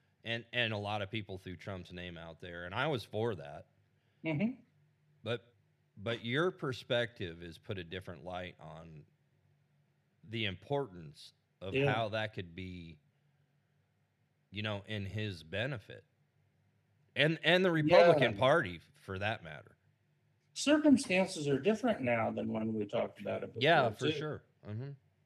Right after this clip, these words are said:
Speaker 2: He wasn't indicted. He wasn't, he did, there wasn't all of this unconstitutional crap going on that there is now. So,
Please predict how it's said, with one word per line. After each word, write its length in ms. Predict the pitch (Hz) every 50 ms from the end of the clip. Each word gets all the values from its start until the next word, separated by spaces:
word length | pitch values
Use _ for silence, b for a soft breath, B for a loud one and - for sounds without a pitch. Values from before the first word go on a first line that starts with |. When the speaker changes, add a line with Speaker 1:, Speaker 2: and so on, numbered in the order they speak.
| _ _ _ _ _ _ _ _
Speaker 2:
He 100 | 180 196
wasn't 380 | 180 151 143 143 143 156 147 147
indicted. 600 | 147 143 135 127 120 131 135 131 139 135 135 131
He 120 | 127 123 120
wasn't, 420 | 123 127 131 123 131 131 117 - -
he 160 | 135 147 160
did, 280 | 147 151 151 143 - -
there 180 | 156 160 165
wasn't 380 | 151 151 151 151 143 147 135 135
all 300 | 135 131 131 131 131 127
of 120 | 127 -
this 420 | - 123 117 117 - - - - - -
unconstitutional 1040 | 131 139 131 135 123 123 123 120 - - - _ - 123 120 113 - 117 110 107 101
crap 400 | - - 113 113 110 - - -
going 360 | 120 113 113 110 110 107 110
on 320 | 110 107 107 110 107 107 104
that 140 | 104 104 -
there 180 | 107 104 104 107
is 260 | 104 104 101 98 101
now. 400 | 98 101 101 101 101 101 101 101 - _ _ _ _ _ _ _ _
So, 520 | - - 151 143 139 139 135 135 131 -